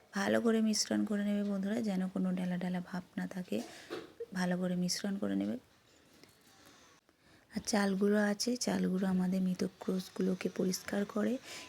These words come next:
এবং প্রাকৃতিকভাবেই এটা কিন্তু, আহ, স্ক্রাবার কাজ করে চাল গুঁড়ো। তো রোদে পোড়া, ট্যানিং সব কিছু তোমরা এই প্যাকটা থেকে একদম পেয়ে যাবে।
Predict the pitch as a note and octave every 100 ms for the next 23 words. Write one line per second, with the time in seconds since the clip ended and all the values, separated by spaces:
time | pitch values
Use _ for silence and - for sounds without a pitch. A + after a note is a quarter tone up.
0 | - F#3+ F#3 F#3 - G3+ F#3+ A3 - A#3
1 | - - - G3 F#3+ G3 G3+ G3 G#3 G3+
2 | D#4 - - - - G3 F#3 - C#4+ -
3 | - - - F#3 F3+ F#3 - - G3+ G3+
4 | A3 C#4+ - F#3+ F3+ - F3+ A3+ - F#3
5 | E3+ F#3+ F#3 F#3 - - - - G3 F#3+
6 | F#3+ F#3+ F#3+ G3 G#3 G3+ F#3+ F#3+ F#3+ -
7 | F#3 F#3 F#3 F#3 F#3 - G#3+ - - G3
8 | G3 G3 F#3 F#3 G#3+ F#3+ F#3+ F#3+ F#3 -
9 | F#3 F#3 B3 C#4+ - - - - G3 -
10 | - - G3+ F#3+ G3 G#3+ A#3 A#3 F#3 F#3
11 | F#3+ F#3 G#3